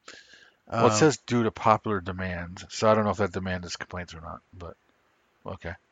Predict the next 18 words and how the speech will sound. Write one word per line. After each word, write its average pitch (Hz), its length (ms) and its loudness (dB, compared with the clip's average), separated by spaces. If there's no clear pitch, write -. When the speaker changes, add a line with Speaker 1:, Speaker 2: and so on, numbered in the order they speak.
Speaker 2:
I, 123 260 2
I, - 20 -2
that 123 160 2
would 120 80 -2
definitely 107 320 2
be 101 60 -4
part 92 220 -6
of 78 80 -12
it. - 1200 0
Speaker 1:
<laughs> - 200 -20
Speaker 2:
Um, 101 460 -4
the 110 280 -2
Castlevania 120 680 -2
Anniversary 123 460 -2
Collection 113 380 -6
that's 101 140 -10
coming 104 260 -8
out, 98 320 -6